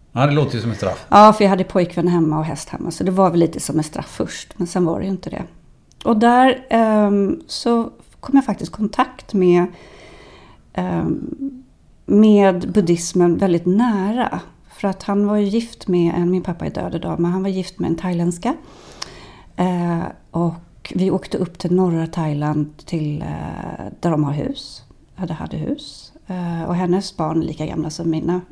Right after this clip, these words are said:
Speaker 2: eller som jag är, men vi kunde inte kommunicera med varandra. Men vi gjorde det ändå, konstigt nog. Men då var det så roligt för att då var det en, en, en munk, eller en, en man, en polis i byn bredvid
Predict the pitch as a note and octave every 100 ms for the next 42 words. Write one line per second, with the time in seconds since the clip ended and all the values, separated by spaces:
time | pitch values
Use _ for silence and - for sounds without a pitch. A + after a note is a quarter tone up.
0 | - E3+ E3+ F3 D#3 E3 F3+ G#3+ - F#3
1 | F3+ E3+ E3 E3 D#3 D#3 - - - -
2 | F3 E3+ D#3 F3 E3 D#3+ F#3 G3 E3+ -
3 | - F3 G#3 C4+ C#4+ C4 C4 C4 C4+ -
4 | - - - - - - - - - -
5 | - - - C3 - A3+ B3 B3 A3 C4+
6 | D4 A#3 F#3 F3 - F#3 A3 A3+ G3+ G3
7 | G3 F#3 F#3 F3+ - F3+ E3+ F3 E3+ F3
8 | F#3 F#3+ G#3+ C#4 G#3+ F3+ - A3 A3 -
9 | G#3 G3 F#3+ F#3+ F#3 - - G#3 G#3+ G#3
10 | B3+ C4+ G3 F#3+ G3 - G#3 C#4 D4 -
11 | - - G#3+ F3 F3+ F3 F3 F#3+ B3+ D#4+
12 | - F#3 G3+